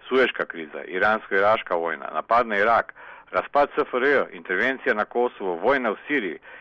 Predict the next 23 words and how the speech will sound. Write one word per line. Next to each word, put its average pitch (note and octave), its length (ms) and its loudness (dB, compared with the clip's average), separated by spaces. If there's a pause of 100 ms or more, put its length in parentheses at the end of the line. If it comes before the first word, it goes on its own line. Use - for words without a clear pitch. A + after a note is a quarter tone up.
(120)
in G2 100 -10
vse E3+ 160 0
vmesne D3 500 0
krvave B2 520 4
postojanke A2 680 -2
svetovne G#2+ 400 -4
politike G#2 480 -4 (440)
samo A#2 200 0
manjše A#2 340 0
praske G2+ 720 0
na G2 160 -8
obličju F2 400 -12
svetovne F2 320 -8
politike? E2+ 560 -6 (1120)
Ameriški D#3+ 460 2
analitik A#2+ 580 0
Farid B2+ 320 4
Zakaria A2+ 400 4
meni, G#2+ 360 -2
da G#2 160 -2
je F#2+ 120 2
temu A2 240 0
res C3 80 0